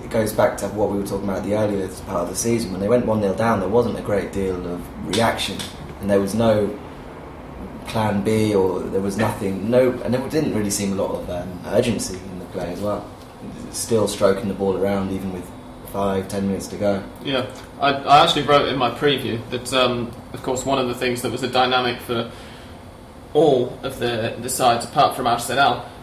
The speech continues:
Speaker 2: um, this weekend, who are involved in the Libertadores, uh, the fact that they're still not qualified,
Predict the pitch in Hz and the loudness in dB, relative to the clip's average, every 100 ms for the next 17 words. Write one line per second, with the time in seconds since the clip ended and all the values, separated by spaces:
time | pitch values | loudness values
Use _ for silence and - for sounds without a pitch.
0 | - - 113 113 117 117 147 147 - 123 | -14 -4 -2 -2 -4 -4 -4 -2 -2 0
1 | 135 127 120 123 117 120 123 120 123 120 | 2 0 0 -2 -2 -4 -4 -4 -2 -2
2 | 117 143 151 - 120 - - - - 110 | -4 0 2 0 -4 -6 -8 -10 -10 -8
3 | 131 135 - 127 120 - 127 - - 180 | 0 2 2 0 -2 -2 -2 0 2 2
4 | - - - | 2 -4 -4